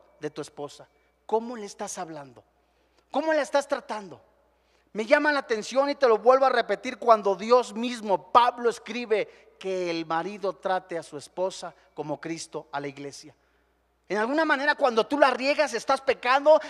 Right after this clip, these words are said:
acabas de pecar y llegas luego, luego, "Señor, perdóname, ten misericordia, ve que soy carne". Ah, y entonces, ¿qué haría Jesús? "Lárgate de aquí, ya me tienes harto, lárgate de acá". ¿De esa manera responde Jesús?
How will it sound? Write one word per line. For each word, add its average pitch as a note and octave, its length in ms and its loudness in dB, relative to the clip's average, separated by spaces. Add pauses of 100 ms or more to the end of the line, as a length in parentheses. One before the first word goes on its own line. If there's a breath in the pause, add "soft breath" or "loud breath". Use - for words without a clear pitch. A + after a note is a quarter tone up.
acabas C#4+ 480 4
de A#3+ 100 0
pecar D4+ 380 4
y D4+ 60 -2
llegas D4 260 0
luego, D4 200 4
luego, C4+ 160 0
"Señor, F4+ 580 10 (220 loud breath)
perdóname, D4 640 6
ten F4+ 180 -4
misericordia, D4 800 4 (220 loud breath)
ve E4+ 160 4
que D#4+ 100 0
soy D4+ 200 2
carne". D4 500 2 (180 loud breath)
Ah, D4+ 400 -2 (140)
y G3+ 80 -2
entonces, C4 480 0
¿qué D#4 80 2
haría D4+ 160 4
Jesús? C#4 280 -4 (120)
"Lárgate E4+ 400 4
de D4+ 80 4
aquí, C4+ 180 -2
ya D#4 80 6
me E4+ 120 4
tienes E4+ 280 0
harto, C4 320 6 (320 loud breath)
lárgate D#4 380 2
de B3 60 4
acá". A3+ 300 2 (960)
¿De A#3+ 80 8
esa D4+ 140 6
manera D#4 300 8
responde D4 400 6
Jesús? D#4+ 560 -2